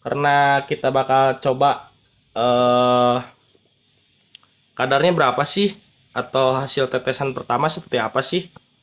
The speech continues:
Seperti ini. Nah, seperti ini. Ya, apinya biru. Coba kita matiin lampunya.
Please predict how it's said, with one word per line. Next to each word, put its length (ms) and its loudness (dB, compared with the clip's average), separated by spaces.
Seperti 400 -8
ini. 320 0
Nah, 400 -4
seperti 400 -4
ini. 320 -2
Ya, 160 2
apinya 320 -2
biru. 480 2
Coba 240 -4
kita 160 -4
matiin 560 -6
lampunya. 480 -8